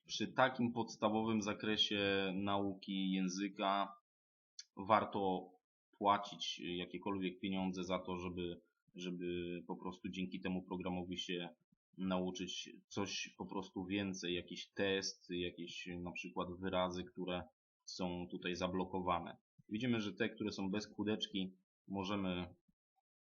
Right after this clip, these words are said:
jeszcze wykorzystywać, jeszcze robić, ale w każdym zapewne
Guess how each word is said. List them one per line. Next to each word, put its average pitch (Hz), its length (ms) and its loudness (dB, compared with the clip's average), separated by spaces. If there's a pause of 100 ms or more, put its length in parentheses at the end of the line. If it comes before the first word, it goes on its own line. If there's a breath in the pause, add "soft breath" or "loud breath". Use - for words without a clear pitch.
(200)
jeszcze 95 340 0
wykorzystywać, 92 840 -2
jeszcze 92 260 -2
robić, 117 360 -2
ale 123 340 0
w - 80 -14
każdym 110 420 0
zapewne 95 680 0